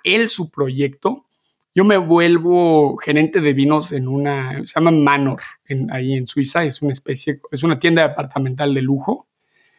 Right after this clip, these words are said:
en donde yo, pues, iba los sábados a degustar vino con la gente y hacía yo la selección de los vinos en la cava, etcétera. Y él, pues, se entera de esto y de repente a mí me,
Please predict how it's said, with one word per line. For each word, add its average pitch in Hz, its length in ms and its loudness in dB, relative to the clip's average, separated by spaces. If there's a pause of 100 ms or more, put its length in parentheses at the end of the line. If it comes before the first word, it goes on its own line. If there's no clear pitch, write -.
(280)
en 143 120 -2
donde 127 280 -2
yo, 143 200 2
pues, 127 120 -10
iba 156 160 0
los 139 160 -2
sábados 156 500 2
a 147 80 0
degustar 131 540 -4
vino 139 380 -2
con 131 160 -10
la 127 100 -10
gente 160 600 2
y 131 300 -4 (380)
hacía 151 220 2
yo 156 100 4
la 135 120 2
selección 139 460 -4
de 135 60 -2
los 127 160 -6
vinos 131 340 -8
en 147 60 -12
la 139 160 -10
cava, 175 440 0
etcétera. 170 640 -4 (880)
Y 202 500 0
él, 190 320 0
pues, 165 160 2
se - 100 -2
entera 180 400 2
de 208 120 4
esto 185 340 2
y 165 160 -4
de 135 140 -4
repente 151 380 2
a - 20 4
mí 170 160 4
me, 170 160 2